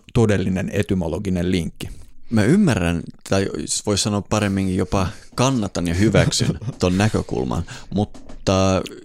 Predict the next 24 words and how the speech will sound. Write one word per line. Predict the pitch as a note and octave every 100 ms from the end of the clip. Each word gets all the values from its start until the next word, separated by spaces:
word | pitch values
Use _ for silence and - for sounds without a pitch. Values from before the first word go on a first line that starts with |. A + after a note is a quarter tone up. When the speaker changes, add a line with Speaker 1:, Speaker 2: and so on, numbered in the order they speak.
| -
Speaker 2:
sana | - D3+ E3+ C#3+ A#2+
Jumala | D#3+ A#2+ C2 C2+ F2 - - - -
vähän | B2+ B2
riippuu | A2+ G2 - F2
kontekstista. | - E2+ E2 - - - - - - - D3
Speaker 1:
Hmm. | G#2+ F#2
Speaker 2:
Ja | E2+ F2
juttu | B2+ - A2
on | G2
siinä, | G#2+ G#2+ F#2 B1
että | E2 -
se, | - B2
miten | A#2+ G2+ F#2 F#2
sanaa | G2+ F#2 F2+
Jumala | F2+ A#2+ A2 C2+ G1+ D#2+ -
on | - F2+
käytetty | E2+ D#2 - -
suomalaisessa | - G2+ G2+ C2+ G#1 A1+ - -
perinteessä, | - D#2 B1 - - - - - - - - - - - _ -
sitä | - G#2+ - D#2+ - - - - - -
arvonimeä | G#2 G#2+ F#2 F2 F2 E2
Jumala | F2 G2 F2+ C2 B1 E2+ - - F2+
ei | F#2
ole | E2 F2+